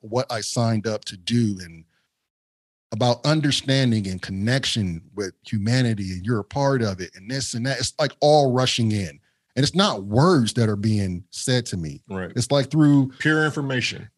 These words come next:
Speaker 1: Yeah, but it was tailoring itself to my beliefs to make
Speaker 2: Right.
Speaker 1: to make things okay for me.
Speaker 2: And, uh,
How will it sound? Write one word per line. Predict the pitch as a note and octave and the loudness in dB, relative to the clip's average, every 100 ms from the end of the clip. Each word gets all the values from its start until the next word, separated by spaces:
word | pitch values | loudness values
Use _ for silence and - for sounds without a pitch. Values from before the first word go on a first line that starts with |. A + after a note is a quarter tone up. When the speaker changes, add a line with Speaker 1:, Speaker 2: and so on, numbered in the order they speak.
| _ | _
Speaker 1:
Yeah, | D3 A3+ F3 | 2 4 4
but | D3 E3 | 2 2
it | |
was | F3+ D#3 | 0 0
tailoring | - G3 G#3 F#3 E3 | 2 2 4 4 2
itself | C3+ C3 - D#3 C#3+ C3+ | 0 -2 -4 0 0 -2
to | - C3+ | 0 0
my | A2 A2+ C#3 D3+ | 2 2 2 2
beliefs | B2+ A#2+ C3+ B2 F#2+ | 0 0 2 0 -2
to | - | -2
make | G#2+ B2 | 0 0
Speaker 2:
Right. | - - | -2 -2
Speaker 1:
to | B2 | 2
make | D3+ D3 | 2 2
things | D#3 C#3 A2+ - | 2 2 2 0
okay | C3 B2 - A#2+ F2 - | 0 0 0 0 -2 -8
for | |
me. | G2 G#2 F#2 D2+ _ - | -10 -8 -10 -14 _ -6
Speaker 2:
And, | |
uh, | G#2 | -6